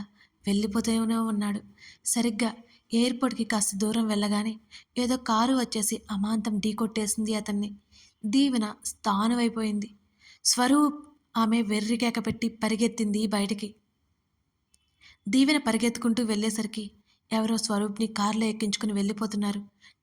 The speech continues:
టాక్సీ కనిపించగానే అందులో ఎక్కి ఆ కార్ని ఫాలో అవ్వమని చెప్పింది దీవెన. ఆమె శరీరం అంతా చిరుచెమటలు అలుముకున్నాయి. ఆమె కళ్ళలో నుంచి ధారగా నీళ్లు పోతున్నాయి. త్వరగా పోనీ భయ్యా,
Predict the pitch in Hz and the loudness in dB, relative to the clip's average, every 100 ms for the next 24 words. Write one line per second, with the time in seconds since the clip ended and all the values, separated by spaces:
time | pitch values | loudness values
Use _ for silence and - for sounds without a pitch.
0 | - 247 247 262 254 226 214 208 208 202 | -2 -2 0 -2 0 -2 -2 -2 -2 -2
1 | 208 208 202 208 208 202 202 226 - - | -4 -2 0 0 -2 -4 -4 -6 -6 -16
2 | _ _ 254 254 240 226 233 233 220 202 | _ _ 0 0 2 0 0 -2 -2 -2
3 | 220 214 208 202 208 - 196 196 196 196 | 0 0 -2 -4 -6 -4 -4 -2 -2 -2
4 | 196 196 - - _ _ _ - _ - | 0 -4 -8 -18 _ _ _ -20 _ -2
5 | 247 240 240 233 247 240 220 220 214 214 | 0 0 0 0 0 0 0 -2 -2 -2
6 | 226 226 214 202 208 196 196 202 220 202 | 0 0 -2 -4 -4 -2 0 0 -2 -2
7 | 202 - - - - 226 233 233 214 214 | -6 -12 -20 -20 -4 0 0 0 0 0
8 | 226 214 208 202 220 202 - _ _ - | 0 -2 -2 -4 -4 -6 -14 _ _ -2
9 | 214 226 214 208 196 202 202 214 208 208 | 0 0 0 0 2 2 0 -2 -2 -2
10 | 196 202 - _ _ _ _ _ _ _ | -4 -8 -16 _ _ _ _ _ _ _
11 | - - _ _ _ - - - 240 254 | -20 -20 _ _ _ -20 -18 -2 0 2
12 | 269 240 247 220 214 202 | 2 4 2 4 2 2